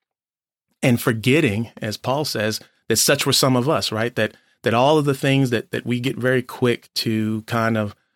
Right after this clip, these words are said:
look down our nose and to tisk tisk at and to act like we have no patience for and to forget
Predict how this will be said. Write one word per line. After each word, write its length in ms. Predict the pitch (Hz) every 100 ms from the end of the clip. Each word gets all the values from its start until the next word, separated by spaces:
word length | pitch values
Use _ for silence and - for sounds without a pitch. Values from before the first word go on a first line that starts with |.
| _
look 180 | 117 123
down 260 | 123 113 113
our 80 | 104
nose 560 | 113 117 117 113 107 -
and 320 | 107 104 101
to 340 | - 104 101 98
tisk 400 | - - 127 -
tisk 360 | - 117 -
at 260 | 113 107 104
and 260 | - 107 104
to 120 | -
act 200 | 104 110
like 160 | 113 110
we 80 | 107
have 160 | 107
no 140 | 104 98
patience 600 | - 147 147 117 107 - -
for 480 | - 107 98 98 101
and 180 | 101
to 160 | 98 107 - _ _ _
forget 560 | - 104 98 120 143